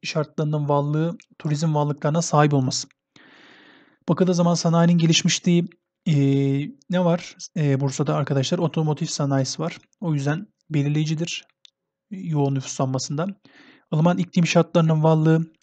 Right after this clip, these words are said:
arkadaşlar, e, bakıldığı zaman, e, az da olsa Akdeniz iklimi gözüküyor arkadaşlar bu noktada Bursa'da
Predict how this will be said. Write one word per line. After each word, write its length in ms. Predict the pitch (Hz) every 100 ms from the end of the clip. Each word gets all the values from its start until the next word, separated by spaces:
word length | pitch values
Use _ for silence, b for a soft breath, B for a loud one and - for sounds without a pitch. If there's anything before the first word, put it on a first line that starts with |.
| -
arkadaşlar, 480 | 151 147 139 - 151 - _ _ _ _ _ _ _ _ _ _ 202
e, 280 | 190 190 180
bakıldığı 300 | 175 160 151
zaman, 320 | 143 156 190 b b b b _ _ _ -
e, 120 | -
az 200 | 175 147
da 40 |
olsa 200 | 147 131
Akdeniz 400 | 180 - 156 160
iklimi 260 | 143 - 160
gözüküyor 400 | 147 135 - 147
arkadaşlar 520 | 131 143 147 - 151
bu 60 | 139
noktada 380 | 131 151 151 170 -
Bursa'da 360 | 135 143 165